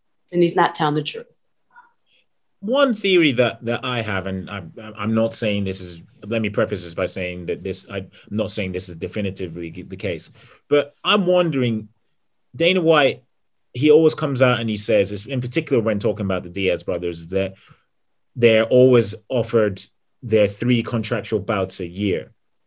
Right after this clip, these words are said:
Speaker 2: Now, given Nick, well, the, the way that he's talked about, uh, Nick Diaz not having the hunger or what have you or whatever, do you think that he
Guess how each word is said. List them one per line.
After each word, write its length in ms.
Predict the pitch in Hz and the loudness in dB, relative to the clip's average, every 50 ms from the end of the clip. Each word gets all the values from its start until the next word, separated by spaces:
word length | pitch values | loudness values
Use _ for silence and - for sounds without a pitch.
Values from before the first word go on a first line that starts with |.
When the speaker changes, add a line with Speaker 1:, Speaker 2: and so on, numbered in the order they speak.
| _ _ _ _ 123 | _ _ _ _ -2
Speaker 2:
Now, 540 | 123 131 143 147 143 139 139 139 131 127 - _ _ _ _ _ _ _ _ _ _ _ _ - | 0 2 4 4 4 2 2 0 -2 -4 -8 _ _ _ _ _ _ _ _ _ _ _ _ 0
given 600 | 120 151 175 180 190 185 175 165 156 143 123 - _ _ _ _ - | 4 6 6 6 6 4 4 2 0 -2 -4 -10 _ _ _ _ -4
Nick, 260 | 147 131 139 135 - | -2 0 0 2 2
well, 260 | 131 123 107 101 - - | 2 2 2 2 -2 -6
the, 120 | 120 120 - | -8 -8 -2
the 140 | - 113 104 | 0 2 4
way 140 | 120 135 | 6 6
that 140 | 131 127 117 | 4 4 2
he's 180 | 120 123 120 - | 0 0 0 2
talked 240 | - 131 127 123 - | 2 2 2 2 2
about, 360 | 104 117 110 107 107 101 113 | 0 2 2 2 0 -2 -4
uh, 80 | 113 104 | -8 -6
Nick 240 | 117 117 113 101 110 | -4 -4 -4 -4 -2
Diaz 380 | 110 110 107 104 104 98 101 104 | -2 0 2 2 0 0 0 0
not 200 | 104 110 104 110 | -2 0 0 -2
having 200 | 113 101 107 98 | -4 -4 -4 -4
the 80 | 92 | -4
hunger 420 | - 123 131 139 127 120 113 110 107 | -4 -4 -2 0 4 4 4 4 4
or 220 | 101 110 104 101 | 2 2 0 0
what 280 | 95 92 98 110 98 - | 0 2 0 0 0 0
have 200 | 113 110 104 98 | -2 -4 -4 -2
you 180 | 101 101 98 95 | -2 -2 -2 0
or 40 | |
whatever, 400 | 90 101 101 104 101 92 95 90 - - - - _ _ _ _ _ 127 | 0 0 0 0 0 -2 -4 -6 -8 -12 -20 -20 _ _ _ _ _ -4
do 100 | - 127 | -2 0
you 140 | 151 196 233 | 0 2 0
think 300 | 220 - 220 196 170 135 | 0 2 0 0 0 0
that 340 | 127 127 131 127 127 - _ | 2 4 6 6 4 2 _
he 420 | - - 131 127 123 117 104 98 | -10 -6 -2 -2 -2 -2 -4 -8